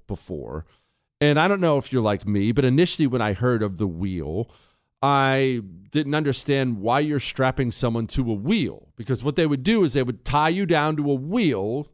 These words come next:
spread eagled, so you're spread over, spread open over the wheel, and they would oftentimes kill you like this.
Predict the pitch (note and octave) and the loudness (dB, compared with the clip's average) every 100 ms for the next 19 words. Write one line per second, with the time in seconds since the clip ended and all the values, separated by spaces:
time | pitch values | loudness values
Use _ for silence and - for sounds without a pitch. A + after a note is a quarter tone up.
0 | _ - - - F#3+ G#3 E3 G#2+ G#2+ C3+ | _ -4 -4 2 4 6 4 2 0 -2
1 | C3+ C#3 B2+ - D#3+ F3 F3 E3 C#3 B2 | -2 -4 -4 -4 -2 0 0 -4 -10 -10
2 | - F3 D#3+ D#3+ D3+ C#3+ C#3 F3 A#2 G#2+ | -4 2 2 2 0 -2 0 -4 -2 -2
3 | G#2 A#2+ - _ - C3 D3 C#3+ D3 F3+ | 0 -2 -6 _ -4 0 2 4 2 2
4 | F3+ C#3+ B2 B2+ - - E4+ D#4 C#3 D#2+ | -2 -2 -4 -4 -4 -2 0 0 -2 -6
5 | C#2+ - - - - | -12 -14 -20 -18 -20